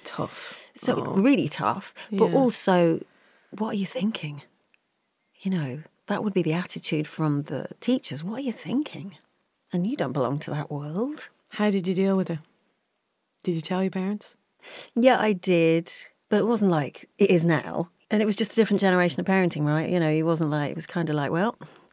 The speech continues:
Speaker 2: whereas we're now like, "Oh God, okay, let's talk about
Speaker 1: I'll
Speaker 2: it.
Speaker 1: speak to
Speaker 2: How
Speaker 1: the
Speaker 2: I'll,
Speaker 1: headmaster.
Speaker 2: I'll have a word.
Speaker 1: Yeah.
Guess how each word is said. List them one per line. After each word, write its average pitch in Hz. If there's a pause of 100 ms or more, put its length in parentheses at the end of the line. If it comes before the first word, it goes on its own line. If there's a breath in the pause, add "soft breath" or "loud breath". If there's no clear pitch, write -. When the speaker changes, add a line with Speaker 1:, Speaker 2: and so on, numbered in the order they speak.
(600 soft breath)
Speaker 2:
whereas 180
we're 190
now 160
like, 151
"Oh 196
God, 160
okay, 147
let's 151
talk 165
about 175
Speaker 1:
I'll 180
Speaker 2:
it. 180
Speaker 1:
speak 175
to 175
Speaker 2:
How 175
Speaker 1:
the 170
Speaker 2:
I'll, 175
Speaker 1:
headmaster. 156
Speaker 2:
I'll 190
have 240
a -
word. 165
Speaker 1:
Yeah. 180